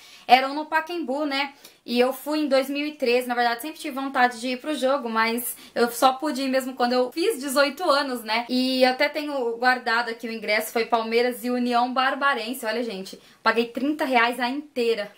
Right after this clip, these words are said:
Hoje você não paga cem rea-, menos de cem reais uma, numa inteira, né? Enfim,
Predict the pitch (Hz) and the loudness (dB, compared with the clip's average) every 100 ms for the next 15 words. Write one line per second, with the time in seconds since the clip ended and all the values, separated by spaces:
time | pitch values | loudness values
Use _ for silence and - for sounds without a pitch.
0 | _ - 214 233 233 - - - 233 233 | _ -6 -2 -2 -2 -12 -14 0 2 4
1 | 233 226 226 - 254 269 302 254 226 - | 4 2 0 -4 -2 -2 -2 -2 -6 -2
2 | 240 262 311 320 320 285 285 247 233 240 | 0 0 0 -4 -4 -4 0 0 0 -4
3 | 226 220 - - - - 240 254 262 262 | -8 -8 -12 -20 -12 0 2 4 0 -4
4 | 220 202 190 202 226 226 - 277 302 226 | -2 0 -2 -2 -6 -8 -6 -4 -2 -4
5 | 175 | -6